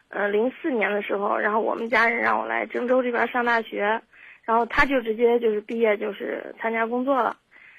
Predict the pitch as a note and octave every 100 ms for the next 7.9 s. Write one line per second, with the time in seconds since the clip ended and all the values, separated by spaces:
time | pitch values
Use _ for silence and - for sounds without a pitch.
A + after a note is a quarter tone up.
0 | _ A#3+ C4+ D4 D#4 A#3 G#3+ A#3+ A#3 A3
1 | C4 C4+ C4+ A3+ A#3+ A#3+ A#3+ B3+ G#3 -
2 | - A3 B3 A#3+ A3+ G#3 A3 A3 B3 B3
3 | B3+ - B3+ A3+ G3 A3+ D4 A#3+ G#3 _
4 | - - - _ A3 A3+ G#3+ G#3+ A#3 A3
5 | G#3+ G#3+ - A3 B3 - - _ - -
6 | _ - A#3 B3+ A#3 B3 B3+ B3+ B3 A#3
7 | A#3 A3 A#3+ A#3 A3 G#3+ - A#2+ -